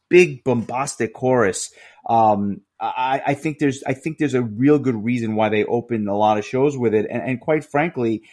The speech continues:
um, like you had mentioned, as a first Blind Guardian tune that I ever really heard, it took me a while to warm up to it, but now I just, I really like it. Again, not my favorite, but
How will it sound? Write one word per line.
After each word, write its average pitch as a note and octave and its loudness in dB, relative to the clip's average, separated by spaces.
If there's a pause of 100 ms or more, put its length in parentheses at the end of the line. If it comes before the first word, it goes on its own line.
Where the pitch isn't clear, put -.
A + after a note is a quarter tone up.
(260)
um, A#2 6
like C#3+ -2
you D3 0
had A#2 0
mentioned, A#2 -4 (880)
as C3+ -2
a B2 0
first - 2 (120)
Blind C#3+ 4
Guardian C3+ 6
tune A#2 -2
that A2+ 2
I A2+ 6
ever A#2+ 2
really A#2+ 0
heard, A#2+ 2 (880)
it - -8
took G3+ -2
me D3 2
a B2 4
while A#2 10
to B2+ -8
warm B2 4
up C#3 0
to G2+ -4
it, F2+ -8
but G#2 -4
now C3 4
I A2 4
just, G#2 -8
I G#2+ -2
really A2 -2
like G#2 2
it. D2 -10
Again, A#2 2
not D3 2
my A#2+ 4
favorite, G#2+ -2
but G2+ -6